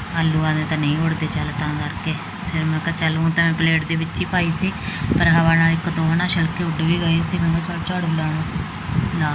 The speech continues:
ਕੇ ਤੇ ਸੈੱਟ ਕਰ ਦੂਗੀ ਇਹ, ਸੰਭਰ ਦੂਗੀ ਤੇ ਪਾ ਦੂਗੀ ਚੱਕ ਕੇ, ਬਾਕੀ ਮੈਂ ਪਲੇਟ ਦੇ ਵਿੱਚ ਪਾ ਦਿੱਤੀ। ਤੇ ਇੱਥੇ ਫਿਰ ਮੈਂ ਲੱਗ ਗਈ ਸੀ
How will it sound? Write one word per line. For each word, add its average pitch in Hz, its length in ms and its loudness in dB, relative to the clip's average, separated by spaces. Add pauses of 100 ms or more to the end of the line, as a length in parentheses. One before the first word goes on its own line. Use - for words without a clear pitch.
ਕੇ 151 120 0
ਤੇ 151 60 -4 (120)
ਸੈੱਟ 160 260 -2 (600)
ਕਰ 156 140 0 (100)
ਦੂਗੀ 147 240 0
ਇਹ, 151 120 0
ਸੰਭਰ 151 440 -2
ਦੂਗੀ 165 320 2
ਤੇ 156 60 -2 (280)
ਪਾ 156 200 0
ਦੂਗੀ 147 240 -2
ਚੱਕ 147 300 -4
ਕੇ, 180 80 -2 (680)
ਬਾਕੀ 156 240 0
ਮੈਂ 160 80 4
ਪਲੇਟ 151 340 2
ਦੇ 143 120 0
ਵਿੱਚ 143 200 -2
ਪਾ 147 180 -4
ਦਿੱਤੀ। - 360 -2 (1000)
ਤੇ 190 100 -8
ਇੱਥੇ 185 240 -8
ਫਿਰ 175 180 0
ਮੈਂ 175 180 -2
ਲੱਗ 170 260 4
ਗਈ 175 120 0
ਸੀ 175 180 2